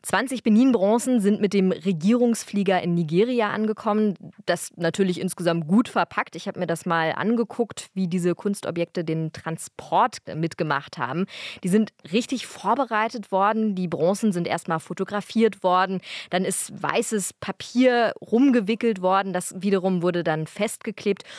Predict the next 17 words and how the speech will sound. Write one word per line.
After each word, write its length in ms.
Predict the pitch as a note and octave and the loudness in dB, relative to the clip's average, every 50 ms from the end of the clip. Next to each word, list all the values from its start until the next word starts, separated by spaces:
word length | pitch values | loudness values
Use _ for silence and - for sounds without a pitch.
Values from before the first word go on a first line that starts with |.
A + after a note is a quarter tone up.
| - - - - | -20 -20 -18 -4
Und 240 | - F#3 E3+ D#3 - | -2 -2 0 2 0
dann 360 | E3 F#3 A3 A#3 - - F3+ | 0 0 0 -2 -4 -2 0
wurden 220 | F#3 G3+ F#3+ G3+ F#3+ | 2 2 4 2 2
die 140 | F3+ - | 2 0
Objekte 400 | E3 D#3+ E3 F3+ G3 - - G#3 | -2 -2 0 -2 -2 0 -2 -2
in 160 | - - F3 - | -2 -2 -4 -4
Transportboxen 1080 | - - E3+ D#3+ - - - - - - F3 A3 - _ - G3+ - - - - G3 | -4 -6 -6 -6 -6 -8 -14 -14 -4 -2 -2 -2 -2 _ -4 -4 -4 -4 -8 -8 -6
verstaut, 540 | - - F3+ - - - D#3+ D#3+ F#3 - G3 | -4 -4 -6 -6 -4 -2 0 0 0 0 -2
die 60 | F3+ | -2
dann 180 | F3 E3 D#3+ | -2 -2 -2
auch 140 | - D#3 D3 | -2 -4 -2
natürlich 420 | F3 E3+ D#3+ - G3 E3+ F3 E3 - | -2 -2 -2 -2 -2 -2 -2 -2 -2
der 100 | E3+ D3+ | -4 -4
Größe 460 | - - C#3 E3+ G3+ A3 - - - | -4 -2 0 2 2 2 2 -2 -4
entsprechend 760 | - D#3 D#3+ - - - D#3+ C#3+ - E3+ D#3+ D3 - - - _ _ _ _ _ | -4 -4 -6 -6 -6 -6 -8 -8 -6 -6 -6 -6 -8 -12 -16 _ _ _ _ _
angepasst 500 | F3 F3+ D#3 - - - - - - - | -2 0 0 0 -4 -6 -10 -12 -12 -12
waren. 180 | - - - | -14 -14 -14